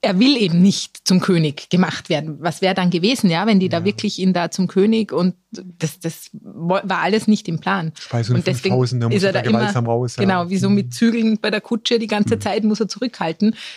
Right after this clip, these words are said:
Speaker 1: dass das einfach so halbwegs läuft, wie es auch am meisten Sinn macht. Und vielleicht hätte es, wenn die Menschen sich mehr daran gehalten hätten, was sein Wunsch war,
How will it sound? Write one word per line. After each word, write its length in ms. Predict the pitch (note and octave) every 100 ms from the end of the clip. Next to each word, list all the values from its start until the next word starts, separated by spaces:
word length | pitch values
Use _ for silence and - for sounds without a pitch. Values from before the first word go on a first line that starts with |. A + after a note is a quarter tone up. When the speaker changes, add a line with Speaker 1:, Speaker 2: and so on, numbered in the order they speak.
| -
Speaker 1:
dass 160 | F3+ -
das 200 | F#3+ G3+
einfach 540 | F3 - F#3+ - - -
so 440 | - - G#3+ A#3 F3+
halbwegs 480 | G3+ F#3+ F#3+ -
läuft, 500 | E3+ E3+ G#3 - - C#4 C#4+ D4+
wie 220 | F#3+ G3+
es 420 | - - - - - _
auch 200 | - F3+
am 140 | G#3+ F3
meisten 340 | E3 F#3 -
Sinn 200 | F#3+ C4
macht. 180 | A3 -
Und 100 | F#3
vielleicht 360 | - E3+ G3 F#3+
hätte 260 | F#3+ A3
es, 220 | G#3 B3
wenn 120 | G3 F#3+
die 80 |
Menschen 340 | F#3 E3 - G#3+
sich 200 | G#3 - - - -
mehr 300 | F#3+ G3+ G#3
daran 260 | A3 G3+ G3+
gehalten 380 | G3+ G3 -
hätten, 440 | G#3 F#3 - G3+ F#3+
was 140 | F3+
sein 240 | - F#3 F#3
Wunsch 300 | B3+ B3 E3
war, 260 | E3 A3+